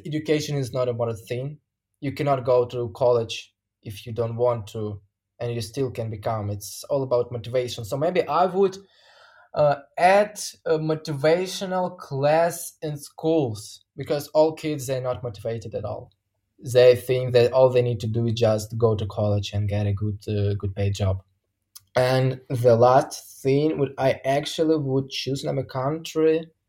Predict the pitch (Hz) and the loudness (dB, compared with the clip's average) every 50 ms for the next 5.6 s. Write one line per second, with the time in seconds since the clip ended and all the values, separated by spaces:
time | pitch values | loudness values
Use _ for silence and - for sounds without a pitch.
0 | _ _ _ _ _ _ _ _ - - 147 147 151 165 175 180 165 165 160 151 | _ _ _ _ _ _ _ _ -4 -2 2 4 6 6 6 6 4 2 2 2
1 | - - 135 147 156 160 160 - - 160 151 139 - - 139 139 135 147 147 147 | 4 6 6 6 6 4 2 0 2 2 2 2 2 -2 -4 -2 0 2 2 2
2 | 147 131 131 131 127 123 123 120 117 - - 135 127 123 127 - - - - 170 | 2 4 6 6 8 8 6 4 2 -2 -2 0 0 2 0 -2 -2 -4 -6 -6
3 | 185 - - - 208 208 208 202 - - - 147 170 185 208 220 226 220 220 208 | -6 -4 -2 0 0 0 0 -2 -6 -6 -2 2 4 4 4 4 4 2 2 0
4 | 202 202 185 170 185 185 208 214 214 - 202 196 185 190 185 - - 208 214 202 | -2 -2 2 4 4 4 4 4 2 0 0 0 0 0 -2 0 2 4 4 4
5 | 196 - 170 170 175 175 175 - - - - | 2 2 4 4 4 4 2 0 -6 -8 -12